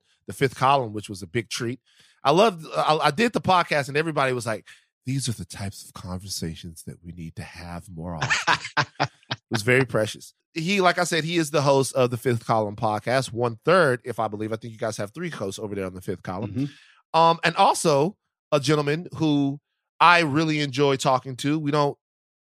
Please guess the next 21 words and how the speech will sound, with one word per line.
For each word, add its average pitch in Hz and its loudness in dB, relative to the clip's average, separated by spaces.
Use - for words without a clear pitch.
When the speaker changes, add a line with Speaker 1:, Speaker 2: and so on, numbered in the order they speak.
Speaker 1:
typically 156 2
agree, 127 4
but 175 0
we 226 -2
might 240 0
agree, 123 2
agree 120 0
more 113 0
than 110 -8
people 110 -8
think 156 -8
that 101 -6
we 90 -10
do. 95 -8
But 160 -2
he's 180 2
in 294 0
the 381 2
news 220 2
right 160 4
now 120 0